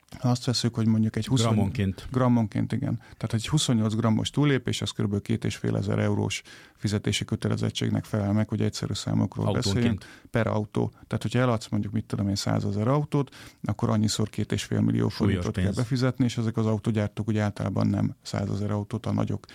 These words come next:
Speaker 1: értékesítenek
Speaker 2: Tíz milliót.
Speaker 1: Európában, hanem összességében ugye tíz, tizenkét, tizennégy millió autó kell el egy évben Európában. Nyilván az európai gyártók, ö, részesedése ebből arányosan nem száz százalék,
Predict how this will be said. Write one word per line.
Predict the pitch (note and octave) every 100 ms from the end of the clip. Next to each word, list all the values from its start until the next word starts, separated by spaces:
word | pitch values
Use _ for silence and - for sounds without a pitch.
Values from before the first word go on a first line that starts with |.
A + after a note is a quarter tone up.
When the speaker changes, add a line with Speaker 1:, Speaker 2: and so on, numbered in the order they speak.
| - -
Speaker 1:
értékesítenek | G#2+ - - G2+ - G#2+ G2+
Speaker 2:
Tíz | A2+ G#2+
milliót. | G#2 G2
Speaker 1:
Európában, | A2 A2 A2 - -
hanem | - G#2+ G#2+ G2+
összességében | C3 A#2+ A#2+ - A2 G#2+ A2+
ugye | G#2+ G#2+
tíz, | - A2+
tizenkét, | - G#2 G#2+ A2 A2
tizennégy | A2+ G#2+ G#2 G#2
millió | G#2 G#2 G2+
autó | G#2 G2+ G#2+
kell | A2
el | G#2 G#2
egy | G#2 A2+ -
évben | A2+ A2 G#2+
Európában. | A#2+ B2+ A#2 A2+ G#2+ A2 - - -
Nyilván | A#2 G#2+ G#2
az | G2+
európai | A2 G#2+ G#2+ G2+
gyártók, | G#2+ G#2 - G#2+ - -
ö, | - - - D#3+ D#3 _ _ _
részesedése | - A2+ A2 G#2+ A#2 G#2+ - - - -
ebből | - - - - -
arányosan | - G#2+ G#2+ G#2 - -
nem | -
száz | G#2+ - G#2
százalék, | - B2+ B2 B2